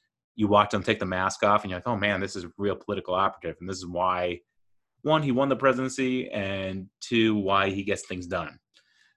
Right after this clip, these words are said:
And Jeff Bridges in this movie is a secret smoker, and it's always a great cornerstone for, uh, for T V presidents. Jed Bartlett smokes too, and I think in Dave he smokes as well. But it's like,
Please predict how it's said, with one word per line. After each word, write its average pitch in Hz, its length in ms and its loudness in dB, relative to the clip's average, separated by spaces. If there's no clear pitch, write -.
And 107 420 2
Jeff 143 160 2
Bridges 143 240 4
in 135 80 0
this 127 80 0
movie 120 260 6
is 104 120 4
a 95 40 -2
secret 113 380 -2
smoker, 117 520 4
and 107 100 0
it's 107 100 -2
always 131 260 6
a 113 60 4
great 104 260 2
cornerstone 107 680 2
for, 90 640 2
uh, 87 460 0
for 92 420 -2
T 120 140 2
V 107 140 2
presidents. 107 640 0
Jed 104 220 0
Bartlett 98 300 2
smokes 98 240 -2
too, 101 260 2
and 101 80 2
I 107 60 -2
think 185 160 -2
in 143 80 -4
Dave 101 280 2
he 92 80 -8
smokes 90 300 -4
as 85 120 -8
well. 92 360 0
But 110 80 2
it's 107 100 -2
like, 101 280 2